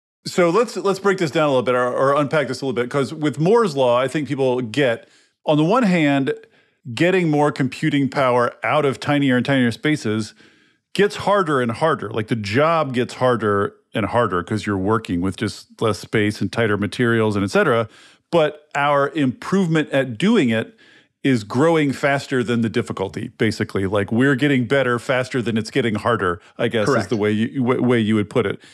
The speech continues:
Speaker 1: If we just remained the same good at doing that, productivity would be declining because it would be getting harder and harder and we wouldn't be getting better. That seems to be what's happening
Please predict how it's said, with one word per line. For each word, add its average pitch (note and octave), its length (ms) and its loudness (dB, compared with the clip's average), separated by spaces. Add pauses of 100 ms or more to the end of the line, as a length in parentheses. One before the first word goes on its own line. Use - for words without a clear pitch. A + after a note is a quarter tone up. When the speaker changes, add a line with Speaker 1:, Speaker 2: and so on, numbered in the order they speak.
(140)
Speaker 1:
If F3 240 0
we E3+ 180 2
just F#3 280 0
remained D#3 540 2
the B2+ 180 0
same G3 580 0
good A#2+ 500 0 (500)
at B2 260 0
doing G#2 340 0
that, G2 420 0 (520)
productivity B2 520 0
would B2 160 4
be D3+ 100 4
declining D#3 640 2
because C3+ 280 -2
it C#3 60 0
would A2+ 80 -6
be B2+ 100 0
getting A#2+ 220 2
harder A#2+ 280 2
and G#2 100 -2
harder G2+ 280 0
and G#2+ 140 0
we A2+ 120 2
wouldn't A2 300 2
be G2+ 80 0
getting G2 240 -2
better. G2+ 280 0 (300)
That G#3 400 0 (140)
seems D#3 380 -4
to D3+ 100 0
be A#2 380 2 (540)
what's B2+ 240 0
happening A2+ 500 -2